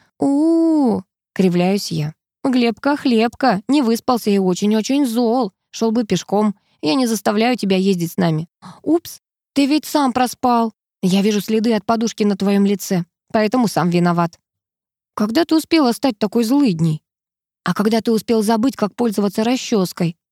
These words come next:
Парирую я и осматриваю парня с ног до головы. Глеб за лето ещё сантиметров на пять вымахал, а он и раньше был немаленьким. Такими темпами скоро сможет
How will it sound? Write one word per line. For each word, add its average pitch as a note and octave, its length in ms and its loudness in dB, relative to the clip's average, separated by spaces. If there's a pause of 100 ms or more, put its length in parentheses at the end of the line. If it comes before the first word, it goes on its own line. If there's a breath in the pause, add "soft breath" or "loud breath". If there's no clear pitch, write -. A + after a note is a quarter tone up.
(220)
Парирую E3 460 0
я C4+ 280 0
и B3 160 -6
осматриваю A#3 680 0
парня G#3+ 380 0
с - 120 -8
ног F3 200 0
до E3+ 120 -2
головы. F3+ 460 -2 (1000 soft breath)
Глеб C#4+ 300 0
за G3+ 120 2
лето G#3+ 240 0
ещё F3 160 0
сантиметров F#3+ 640 0
на G3 160 2
пять F3+ 320 0
вымахал, E3+ 480 0 (340)
а D#3+ 220 0
он A3 200 2
и E3+ 60 4
раньше F3 320 0
был E3+ 220 -2 (140)
немаленьким. E3+ 640 2 (520 soft breath)
Такими G3+ 320 0
темпами G3 420 0
скоро F#3 280 -2
сможет F3+ 360 0